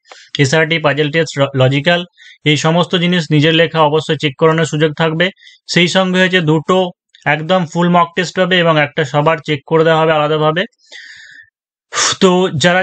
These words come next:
জয়েন করতে চাও, ঠিক আছে, ডাবল সেভেন নাইন সেভেন ফোর টু সেভেন ফোর সেভেন ফোর এই নম্বরে WhatsApp-এ কন্ট্যাক্ট করতে পারো, ডিটেলস সমস্ত কিছু জেনে যাবে। ঠিক আছে, এখানে চার মাসের রাখা হয়েছিল, অবশ্যই যদি সময় যদি পাওয়া যায় তাহলে অবশ্যই চার মাসের হবে। তাছাড়া কি করতে হবে, তিন মাসের ধরেই কিন্তু আমাদেরকে এগিয়ে যেতে হবে,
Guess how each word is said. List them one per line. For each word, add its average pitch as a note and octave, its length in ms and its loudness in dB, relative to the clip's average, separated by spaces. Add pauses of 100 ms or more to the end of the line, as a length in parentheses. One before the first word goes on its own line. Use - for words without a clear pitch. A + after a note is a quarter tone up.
(120)
জয়েন E3+ 360 0
করতে F#3 320 -4
চাও, F#3+ 180 2
ঠিক F#3 160 -6
আছে, F3+ 140 0
ডাবল D3+ 280 0
সেভেন F3+ 260 -2
নাইন D#3+ 220 2
সেভেন E3+ 260 -2
ফোর E3 200 -2
টু F3+ 140 -4
সেভেন D#3+ 260 2
ফোর E3 140 0
সেভেন D#3+ 300 0
ফোর E3+ 160 2
এই D#3 100 2
নম্বরে D#3 340 2
WhatsApp-এ D3 380 0
কন্ট্যাক্ট D#3 340 0
করতে D#3+ 220 -4
পারো, E3 180 4
ডিটেলস C#3 340 0
সমস্ত C#3+ 340 0
কিছু C3+ 240 -2
জেনে A#2+ 200 2
যাবে। G#2 200 -2 (1000)
ঠিক F3 140 2
আছে, D3+ 180 0 (500)
এখানে D#3+ 260 0
চার D#3 200 0
মাসের F3 360 -2
রাখা E3 240 -2
হয়েছিল, F3 320 0
অবশ্যই D#3 400 0
যদি E3 140 -2
সময় D#3 340 0
যদি E3 220 -4
পাওয়া D#3 200 2
যায় E3 160 -2
তাহলে D3+ 160 0
অবশ্যই C#3+ 300 -2
চার D#3 180 0
মাসের D#3 260 2
হবে। E3+ 160 2
তাছাড়া D#3+ 340 -2
কি D#3 120 -10
করতে D#3 240 0
হবে, E3+ 140 0
তিন E3+ 260 -2
মাসের E3 380 0
ধরেই D3+ 300 0
কিন্তু D#3+ 220 -4
আমাদেরকে D#3 460 0
এগিয়ে C3+ 240 0
যেতে C3 200 0
হবে, A#2 180 0